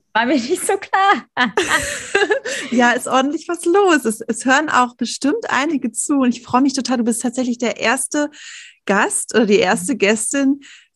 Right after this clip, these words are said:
Speaker 2: die außerhalb unserer Strickwelt hier zu uns
Speaker 1: Verrückt.
Speaker 2: kommt.
Speaker 1: Okay.
Speaker 2: <laughs> Ja, genau.
Speaker 1: Und
Speaker 2: Ich
Speaker 1: du
Speaker 2: weiß
Speaker 1: machst
Speaker 2: gar
Speaker 1: das
Speaker 2: nicht.
Speaker 1: regelmäßig?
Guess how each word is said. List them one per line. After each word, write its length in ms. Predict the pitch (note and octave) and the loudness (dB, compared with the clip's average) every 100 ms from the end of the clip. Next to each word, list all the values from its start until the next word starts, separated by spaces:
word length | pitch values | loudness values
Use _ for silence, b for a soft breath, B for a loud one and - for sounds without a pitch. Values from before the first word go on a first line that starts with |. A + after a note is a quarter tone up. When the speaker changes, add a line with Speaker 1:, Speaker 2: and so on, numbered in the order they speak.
| - | -6
Speaker 2:
die 220 | A3 - - | -6 -4 0
außerhalb 760 | G3 C4+ - C4+ A#3 A3+ A#3 | 2 2 2 2 4 2 2
unserer 380 | A#3 A3+ A3+ G#3+ | 2 2 0 -6
Strickwelt 880 | - - A#3 A#3+ - E3+ E3+ F3+ - | -6 -6 -4 -4 0 2 2 0 -6
hier 380 | - G#3+ G#3 A3+ _ _ - | 0 4 4 0 _ _ -20
zu 180 | - A#3 | -6 -2
uns 280 | F#3+ G3+ F#3 | 0 -2 -4
Speaker 1:
Verrückt. 460 | G3 F#3 G3 - - - | -2 0 0 -6 -14 -2
Speaker 2:
kommt. 140 | C4 - | -2 -2
Speaker 1:
Okay. 540 | G3+ - C4+ D#4 D4+ A#3+ | -10 -8 -4 0 2 2
Speaker 2:
<laughs> 20 | |
Ja, 100 | G#3 | 0
genau. 260 | G#3+ A3+ A#3 | 0 2 2
Speaker 1:
Und 60 | B B | B B
Speaker 2:
Ich 120 | A#3 | 0
Speaker 1:
du 20 | A#3+ | 2
Speaker 2:
weiß 100 | G3+ | 2
Speaker 1:
machst 120 | D4 | 2
Speaker 2:
gar 100 | A3 | 0
Speaker 1:
das 80 | A3 | 0
Speaker 2:
nicht. 160 | E4+ | 0
Speaker 1:
regelmäßig? 760 | F4+ A3 G3 - A#3+ F#4 - | 0 0 -2 -6 -10 -10 -16